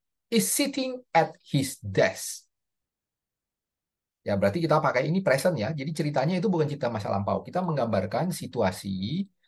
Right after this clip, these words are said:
saat ini. Jadi ada satu orang namanya Toshi duduk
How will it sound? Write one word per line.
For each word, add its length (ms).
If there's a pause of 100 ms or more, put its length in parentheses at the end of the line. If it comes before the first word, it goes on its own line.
(120)
saat 480
ini. 240 (480)
Jadi 320
ada 720 (2000)
satu 320
orang 240
namanya 240
Toshi 640 (480)
duduk 400